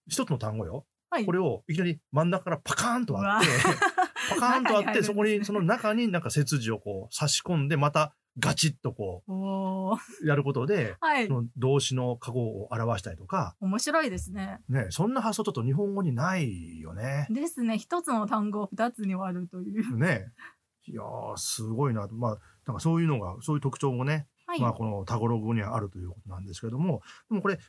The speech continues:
Speaker 1: <clears throat> 日本語の性格とかっていうと、まあ、例えば張さんだったら、
Speaker 2: はい。
Speaker 1: まあ、母語は中国語なわけでしょ？
Speaker 2: はい。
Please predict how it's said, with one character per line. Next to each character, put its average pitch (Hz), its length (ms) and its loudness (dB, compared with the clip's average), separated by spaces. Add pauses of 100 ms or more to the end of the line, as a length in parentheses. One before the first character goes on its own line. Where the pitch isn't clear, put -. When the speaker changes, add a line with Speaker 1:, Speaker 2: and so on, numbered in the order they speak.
Speaker 1:
<clears throat> - 1000 -4
日 139 80 6
本 233 180 6
語 226 60 4
の 220 80 4
性 196 200 -2
格 190 600 -2
と - 80 -12
か 101 100 -2
っ 92 60 -6 (120)
て 113 60 -8
い 107 40 -6
う 104 80 -8
と、 120 340 -2 (200)
ま 180 100 0
あ、 135 40 0
例 202 120 -2
え - 20 -2
ば 175 80 -4
張 294 260 -2
さ 139 160 2
ん 101 100 -4
だ 98 100 -6
っ 92 120 -10
た 117 100 -8
ら、 131 280 0 (180)
Speaker 2:
は 359 140 -2
い。 - 200 -8 (220)
Speaker 1:
ま 170 100 0
あ、 120 140 -2 (120)
母 156 220 2
語 127 120 2
は 95 200 -2
中 117 220 -2
国 113 160 0
語 113 140 -6
な 104 80 -2
わ 92 100 -4
け 95 100 -12
で 80 120 -12
し - 80 -10
ょ？ - 240 -6
Speaker 2:
は 349 140 -4
い。 226 200 -4